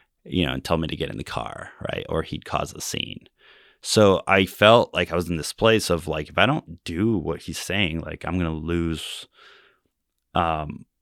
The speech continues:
my career in the military, right? So, it,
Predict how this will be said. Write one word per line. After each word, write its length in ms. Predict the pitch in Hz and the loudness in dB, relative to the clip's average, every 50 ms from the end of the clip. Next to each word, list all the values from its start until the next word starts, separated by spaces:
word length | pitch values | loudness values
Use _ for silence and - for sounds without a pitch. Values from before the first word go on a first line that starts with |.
| _ _ | _ _
my 180 | - 78 85 82 | -6 -4 -4 -4
career 540 | - - - 82 90 107 78 65 62 - - - - - | -4 -4 -4 -2 -2 0 -2 -2 -4 -8 -10 -14 -10 -6
in 60 | 90 | -4
the 40 | 87 | -4
military, 640 | 82 - - - - - - - - - - - _ _ _ _ _ _ _ _ _ _ - | -4 -4 -8 -12 -14 -14 -14 -14 -16 -16 -18 -20 _ _ _ _ _ _ _ _ _ _ -2
right? 260 | 87 87 85 - - | 0 2 2 0 0
So, 460 | - - - 98 87 85 82 - - _ _ _ _ _ _ _ _ _ _ _ _ | -2 0 2 4 4 4 2 0 -4 _ _ _ _ _ _ _ _ _ _ _ _
it, 160 | - - - | -16 -16 -16